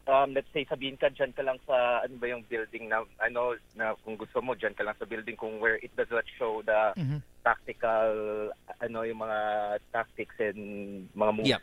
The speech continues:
Speaker 1: ng,
Speaker 3: yeah.
Speaker 1: ano, ng swat, then yeah, by all means. Pero, like, if you're there in front of the swat, showing, compromising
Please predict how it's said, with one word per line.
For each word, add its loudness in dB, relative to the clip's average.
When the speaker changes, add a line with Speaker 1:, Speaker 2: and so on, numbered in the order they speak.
Speaker 1:
ng, 8
Speaker 3:
yeah. 6
Speaker 1:
ano, 2
ng 6
swat, 6
then 2
yeah, 4
by 4
all 4
means. -10
Pero, 2
like, -2
if -8
you're 6
there 2
in -6
front 8
of 6
the 8
swat, 4
showing, -2
compromising 4